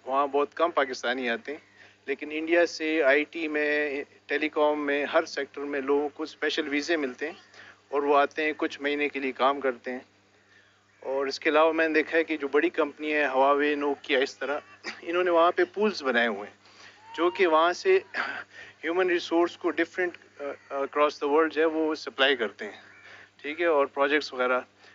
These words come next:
ये चीज़ पाकिस्तानी government को भी करनी चाहिए कि यहाँ पे engineers भी हैं, अ, आईटी professionals भी हैं, हर किस्म के हमारे पास जो है तो, अ,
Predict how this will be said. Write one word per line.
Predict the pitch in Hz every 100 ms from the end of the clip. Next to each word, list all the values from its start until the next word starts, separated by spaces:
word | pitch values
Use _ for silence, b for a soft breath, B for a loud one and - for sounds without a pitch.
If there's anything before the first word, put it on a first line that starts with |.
| b b 143
ये | 175 202
चीज़ | 208 185 175 - 165
पाकिस्तानी | 151 - 151 180
government | 160 160 160 160
को | 156
भी | 151
करनी | 143 135 151
चाहिए | 151 143 143 - _ _ _ 139
कि | 139 143
यहाँ | 135 156
पे | 151 156 151 147
engineers | 139 139 147 151 143
भी | 143 143
हैं, | 135 135 - b b b _
अ, | 120 120 120 117 117 113 _ _
आईटी | 131 135 151 143
professionals | 131 123 135 - 151 135
भी | 135 139
हैं, | 135 131
हर | 139 151
किस्म | 143 151 143
के | 135
हमारे | 131 131 131
पास | 123 127 123
जो | 131
है | 120
तो, | 120 139 151 b b b _
अ, | -